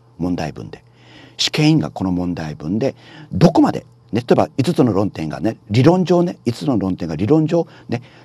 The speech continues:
抽出できたとしても、その問題文読んで、試験員がその五つ全部書いてほしいと思ってるのかどうかですよ。これを冷静に見極めるっていうのが、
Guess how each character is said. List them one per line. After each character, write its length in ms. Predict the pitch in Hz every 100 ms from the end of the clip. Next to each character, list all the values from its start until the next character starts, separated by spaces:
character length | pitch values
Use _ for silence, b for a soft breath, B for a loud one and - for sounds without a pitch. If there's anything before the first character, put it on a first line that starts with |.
| -
抽 260 | - 147
出 200 | 147 -
で 100 | 120
き 60 | 120
た 120 | -
と 120 | -
し 80 | -
て 140 | - 185
も、 200 | 180 - B B
そ 120 | -
の 60 | 120
問 240 | 107 120
題 180 | 113 110
文 160 | 80 76
読 200 | 67 156
ん 60 |
で、 140 | 156 - b b
試 180 | - -
験 180 | - 214
員 60 | 214
が 100 | -
そ 100 | 92
の 80 | -
五 180 | 117 220
つ 120 | 233
全 220 | 104 175
部 120 | 190 -
書 120 | 277
い 80 | 302
て 80 | -
ほ 160 | -
し 100 | 113
い 60 | 123
と 80 | -
思 140 | 107
っ 20 |
て 80 | -
る 60 | 65
の 80 |
か 100 | 62
ど 140 | - 101
う 40 |
か 80 | -
で 80 | 58
す 80 | -
よ。 80 | - b b -
こ 120 | 190
れ 80 | 233
を 120 | 226 B B
冷 180 | 98 87
静 200 | - 147
に 120 | 117
見 140 | 78
極 200 | - 95 87
め 100 | 80
る 80 | 101
っ 40 |
て 140 | -
い 20 | 180
う 20 |
の 40 |
が、 120 | 226